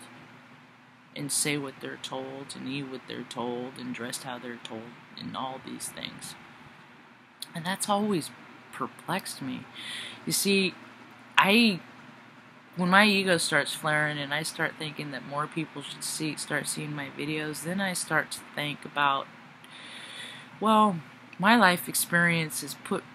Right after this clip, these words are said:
started down here, low. And I've been up here. When I say up here is I've stayed in four,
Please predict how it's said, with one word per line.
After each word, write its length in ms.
started 520
down 320
here, 580
low. 500
And 160
I've 240
been 240
up 220
here. 540
When 140
I 100
say 260
up 160
here 300
is 160
I've 180
stayed 340
in 160
four, 300